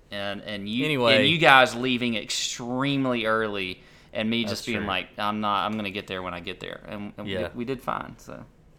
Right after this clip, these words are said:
Speaker 2: We're real golf fans. Um, a-, anyway, it was a fantastic time. I, I will say this: the golf course was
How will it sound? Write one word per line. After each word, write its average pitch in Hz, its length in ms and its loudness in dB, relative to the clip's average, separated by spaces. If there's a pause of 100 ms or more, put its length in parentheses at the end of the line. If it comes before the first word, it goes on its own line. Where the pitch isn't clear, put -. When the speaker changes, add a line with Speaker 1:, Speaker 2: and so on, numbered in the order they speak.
(200)
Speaker 2:
We're 110 160 -8
real 120 200 -2
golf 98 300 0
fans. 85 540 -14
Um, 90 420 -6 (720)
a-, - 40 -4
anyway, 143 540 4
it 151 60 2
was 170 120 2
a 147 60 -4
fantastic 113 580 0
time. 98 380 -2
I, 113 180 -4
I 127 120 2
will 131 140 0
say 110 280 2
this: 98 280 -4
the - 80 -14
golf 117 320 0
course 104 520 -6
was 104 180 -10